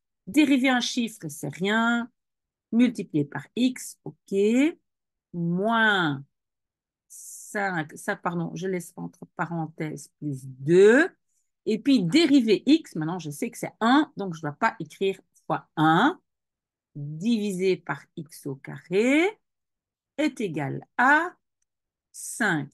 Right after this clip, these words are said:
x. Maintenant, distributivité de, du moins ici. Moins cinq x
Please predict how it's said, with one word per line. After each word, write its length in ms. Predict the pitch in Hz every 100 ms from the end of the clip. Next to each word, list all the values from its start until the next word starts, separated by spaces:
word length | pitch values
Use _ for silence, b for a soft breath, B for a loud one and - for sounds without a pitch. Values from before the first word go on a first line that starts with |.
| _ -
x. 540 | 269 311 - - -
Maintenant, 260 | 220 214 196
distributivité 1200 | 175 233 - 226 202 190 - 190 190 - 202 190
de, 460 | 160 151 139 92 - _ -
du 500 | 143 135 147 139 156
moins 260 | 156 165
ici. 380 | 233 247 285 415 _ - _ _ _ _
Moins 480 | 175 202 226 180 - _
cinq 460 | - - - 147 - - _
x 540 | 247 269 262 - -